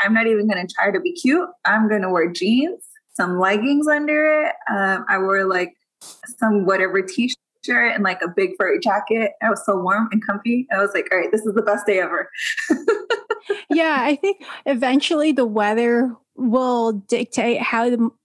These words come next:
Speaker 2: the majority of us are going to dress. Like, I know a lot of us are like, "We're gonna look cute no matter what. Hoes don't get cold."
Speaker 1: Hoes don't get cold. <laughs>
Speaker 2: Yeah. It, you know, we've spent so much money and time and effort thinking about these outfits. We're like,
Speaker 1: Mm-hmm.
Speaker 2: "No, it's gonna happen." And then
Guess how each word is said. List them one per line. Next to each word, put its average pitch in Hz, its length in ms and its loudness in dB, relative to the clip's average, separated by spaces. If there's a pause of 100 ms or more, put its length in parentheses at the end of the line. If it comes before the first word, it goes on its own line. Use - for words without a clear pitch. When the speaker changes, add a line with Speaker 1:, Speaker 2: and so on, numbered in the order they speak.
(140)
Speaker 2:
the 226 100 0
majority 240 420 2
of 233 80 2
us 240 200 0
are 226 60 0
going 220 260 2
to - 80 -4
dress. 196 440 -2
Like, 190 180 -2
I 196 100 0
know 247 160 2
a 233 40 2
lot 240 180 2
of 233 80 0
us 269 160 0
are 269 60 -4
like, 277 180 -2
"We're 349 180 0
gonna 370 140 -2
look 359 200 0
cute 370 360 0
no 339 80 2
matter 370 380 0
what. 359 420 2
Hoes 339 260 2
don't 339 140 2
get 320 220 0
cold." 349 560 2
Speaker 1:
Hoes 294 240 2
don't 539 160 -2
get 587 200 -2
cold. 370 320 0
<laughs> - 380 -6
Speaker 2:
Yeah. 311 300 2 (240)
It, 277 420 0 (200)
you 254 220 4
know, 233 440 -2 (100)
we've 240 220 0
spent - 240 -2
so 262 100 2
much 240 220 0
money 330 460 6
and 233 140 2
time 311 480 2
and 226 280 0
effort 311 400 0
thinking 285 180 2
about 254 160 2
these 254 200 2
outfits. 262 440 0
We're 254 120 -4
like, 247 200 0
Speaker 1:
Mm-hmm. 262 140 -2
Speaker 2:
"No, 214 360 0
it's 254 200 -4
gonna 285 260 4
happen." 226 460 2
And 226 140 2
then 233 160 2